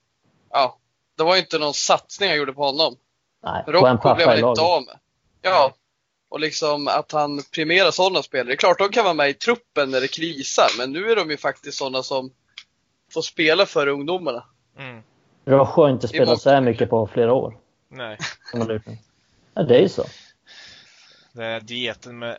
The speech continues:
Speaker 3: brända mackor som, som har gjort
Speaker 2: Ja.
Speaker 3: honom så här. Eh, nej, men ja.
Speaker 2: Bröd,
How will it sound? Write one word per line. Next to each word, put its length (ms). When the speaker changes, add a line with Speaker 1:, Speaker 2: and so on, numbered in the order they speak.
Speaker 3:
brända 480
mackor 420
som, 200
som 280
har 120
gjort 80
Speaker 2:
Ja. 80
Speaker 3:
honom 180
så 120
här. 140
Eh, 880
nej, 280
men 140
ja. 220
Speaker 2:
Bröd, 240